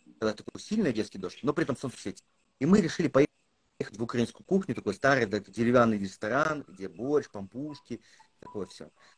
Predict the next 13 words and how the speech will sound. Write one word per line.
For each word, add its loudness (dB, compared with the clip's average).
Мы -2
сели, 0
открыли 0
деревянные 6
ставни, -4
дождь -6
забивает -2
в -20
подоконник, -6
и -10
мы -6
сидим, -8
кушаем. -6